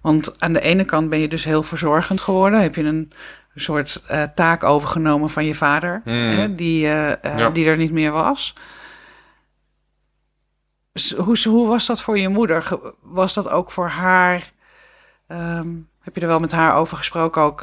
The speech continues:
Speaker 1: eh, hoe dat voor haar was toen ter tijd? Ge-, was zij ook echt op jou gericht?
Speaker 2: Ja, we hebben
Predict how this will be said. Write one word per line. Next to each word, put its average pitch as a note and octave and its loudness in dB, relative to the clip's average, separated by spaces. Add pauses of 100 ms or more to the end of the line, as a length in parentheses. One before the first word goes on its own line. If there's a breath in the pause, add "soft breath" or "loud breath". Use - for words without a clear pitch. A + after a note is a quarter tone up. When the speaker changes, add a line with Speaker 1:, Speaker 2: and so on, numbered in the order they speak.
Speaker 1:
eh, - -20 (220)
hoe E3 -6
dat D#3+ -2
voor D#3+ -2
haar E3 4
was C3+ -2
toen D#3+ -10
ter D#3+ -10
tijd? C3+ -4
Ge-, - -6 (180)
was D#3+ -4
zij E3+ 0
ook D#3+ 0 (380)
echt E3 -6
op D3+ -8
jou D#3 4
gericht? D#3+ -6 (720 loud breath)
Speaker 2:
Ja, C#3 2
we C#3+ 4
hebben D3+ 6